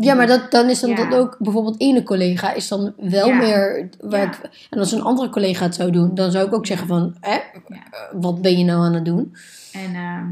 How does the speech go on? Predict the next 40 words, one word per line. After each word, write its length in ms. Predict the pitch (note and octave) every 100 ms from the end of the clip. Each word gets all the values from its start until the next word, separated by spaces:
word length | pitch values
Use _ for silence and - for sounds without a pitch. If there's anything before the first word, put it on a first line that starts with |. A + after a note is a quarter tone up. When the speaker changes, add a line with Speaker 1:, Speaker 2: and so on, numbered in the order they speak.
| F3 -
Speaker 2:
ik 140 | F3
vind 260 | G#3 F#3 -
ook 400 | F#3 F#3 F#3 -
dat, 160 | F3+ F3 -
nu 120 | F3+ F3+
is 100 | F3+
het 80 |
natuurlijk 300 | F#3 F3+ F3
bij 80 | F3+ F3+
The 60 | -
Voice, 540 | F3+ F3 F#3 G#3 - _ _ _ -
maar 140 | F#3
dit 180 | F#3 F3+
soort 240 | G3 F3
dingen 420 | F3+ F3+ F3+ F#3
gebeurt 600 | F#3 F3+ F3+ F3+ F3 - -
echt 360 | F3+ F3+ -
in 240 | - F3 F3
elk 340 | F3 F3+ F3+ F#3
bedrijf 440 | F3 E3+ F3+ F3+ _
overal. 640 | F3+ F3+ F3 - F3 E3 E3+
En 80 |
ik 120 | F3 F3
vind 160 | F#3+
het 100 | F#3
natuurlijk 440 | F3+ F3+ G3+ F#3+ -
goed 460 | A3 G#3 G#3 _ _ _ _ _
dat 200 | F#3+ F#3
het 140 | F3+
nu 300 | F#3+ F#3 F3+
zo 260 | F3+ F#3+ F3
naar 140 | F3
buiten 300 | F3+ F3+ F3+
komt, 240 | - F#3 F3+
hè, 160 | F3
dat 120 | F3+ F3
dit 160 | E3+
is 120 | F#3
gebeurd 560 | - F3+ F#3+ F#3 F#3 F3+
en, 280 | F3 F3